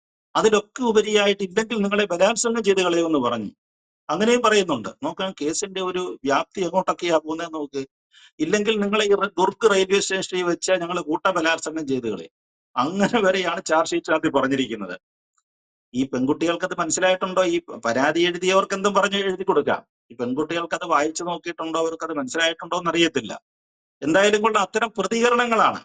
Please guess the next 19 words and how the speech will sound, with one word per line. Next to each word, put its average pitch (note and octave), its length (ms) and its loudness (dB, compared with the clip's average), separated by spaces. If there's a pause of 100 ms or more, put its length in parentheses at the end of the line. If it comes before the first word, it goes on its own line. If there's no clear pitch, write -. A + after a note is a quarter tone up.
(140)
ശക്തമായ F3+ 760 -2
പ്രതികരണങ്ങളാണ് E3+ 800 0
ചാനലുകളിലും D#3 840 -2
മറ്റ്, D3 220 -8
മറ്റ് C3+ 340 -8
മാധ്യമങ്ങളിലും C#3+ 720 -2
ഒക്കെ B2+ 140 -8
വന്നുകൊണ്ടിരിക്കുന്നത്. G#2+ 800 -10 (640)
ഇന്ന് F3+ 160 2
അതേപോലെ G3 460 4
തന്നെ F#3+ 300 2 (580)
പിന്നെ, D3+ 220 0
ഏഹ്, D#3 520 -4
മുസ്ലിം, F#3 420 -2
ക്രിസ്ത്യൻ G#3 400 -2
മതം G3 240 2
സ്വീകരിച്ചു F#3 460 0
എന്ന് F#3 120 0
പറയുന്ന E3+ 560 2